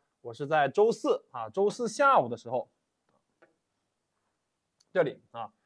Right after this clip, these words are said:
周四下午的时候这个位置进了一个多啊，底仓多。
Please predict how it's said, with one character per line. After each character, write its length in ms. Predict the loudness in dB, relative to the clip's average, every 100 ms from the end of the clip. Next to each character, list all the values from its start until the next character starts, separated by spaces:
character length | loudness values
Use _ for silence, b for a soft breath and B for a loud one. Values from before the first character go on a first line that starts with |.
| _ _ _
周 220 | 0 2
四 240 | 0 -4 -6
下 320 | -6 -6 -4
午 60 |
的 60 | -4
时 60 | -8
候 80 |
这 160 | -8 -6
个 80 | -4
位 120 | -4
置 200 | -6 -12
进 220 | -12 -10
了 60 | -8
一 120 | -8
个 80 | -10
多 240 | -10 -12 -16 _
啊， 180 | -20 -20 -18
底 120 | -18
仓 200 | -12 -10
多。 180 | -10 -12